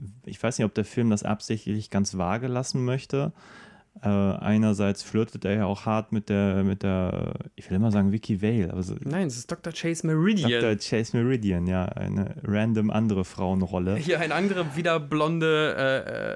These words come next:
Speaker 2: äh, äh, äh, Sexgranate.
Speaker 1: Ja.
Speaker 2: Ähm.
Speaker 1: Und ja, wenig, wenig, was darüber kommt. Und gerade dieser Moment mit Jim Carrey, wo ich dachte so, okay,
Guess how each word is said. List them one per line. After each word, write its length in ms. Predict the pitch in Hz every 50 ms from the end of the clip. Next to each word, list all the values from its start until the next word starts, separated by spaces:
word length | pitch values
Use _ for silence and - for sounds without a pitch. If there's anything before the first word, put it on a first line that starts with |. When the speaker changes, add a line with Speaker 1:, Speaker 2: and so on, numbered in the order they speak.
| 50 - - - - 117 127 143 - - _ -
Speaker 2:
äh, 40 |
äh, 80 | 110 95
äh, 40 | 104
Sexgranate. 840 | - - 170 156 - - - 113 107 107 104 104 110 - 151 151 151 - - - - - - _ - -
Speaker 1:
Ja. 340 | 107 98 98 101 101 - - - -
Speaker 2:
Ähm. 460 | 123 117 117 113 113 113 113 110 107 _ _ _ _ _ _ - - -
Speaker 1:
Und 600 | 110 107 107 101 101 101 101 95 92 - - 110 95 - - - 101 98
ja, 360 | 95 110 123 127 127 117 104 95 - _ _ _ _ _ _ _ _ -
wenig, 560 | 110 120 143 156 139 110 98 - - - _
wenig, 300 | - 131 135 143 131 123
was 140 | 123 117 -
darüber 380 | - 113 107 120 127 127 107 104
kommt. 320 | - - 107 98 98 -
Und 120 | 104 98
gerade 240 | - 110 113 120 120
dieser 200 | - 127 110 113
Moment 380 | 113 110 107 113 117 123 113 -
mit 140 | 113 - -
Jim 120 | 113 104
Carrey, 340 | - - 127 120 120 110 98
wo 80 | 95 95
ich 80 | 98
dachte 240 | - 101 - - -
so, 120 | 95 98 104
okay, 360 | - - - 123 110 107